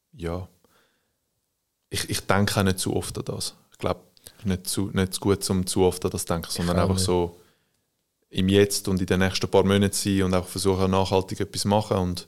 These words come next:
Speaker 2: Voll.
Speaker 1: wenn sich etwas ergibt, dann, dann ergibt sich das.
Speaker 2: Voll.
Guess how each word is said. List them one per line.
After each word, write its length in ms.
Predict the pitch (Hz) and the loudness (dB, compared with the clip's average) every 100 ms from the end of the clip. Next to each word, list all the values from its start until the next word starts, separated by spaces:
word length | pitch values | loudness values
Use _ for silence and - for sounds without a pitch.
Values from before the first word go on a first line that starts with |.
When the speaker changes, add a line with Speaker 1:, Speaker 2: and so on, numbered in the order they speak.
| - | -4
Speaker 2:
Voll. 260 | 123 113 107 - _ _ | 2 2 0 -8 _ _
Speaker 1:
wenn 120 | 92 90 | -10 -8
sich 160 | - | -6
etwas 240 | 95 92 92 | -6 -4 -4
ergibt, 360 | 87 98 - | -2 -4 0
dann, 280 | 92 87 87 | 0 0 -2
dann 160 | 92 90 | -4 -4
ergibt 280 | 90 95 | -4 -6
sich 160 | - - | -6 -4
das. 320 | 113 110 - _ _ _ _ | -6 -6 -8 _ _ _ _
Speaker 2:
Voll. 300 | - 101 | 0 0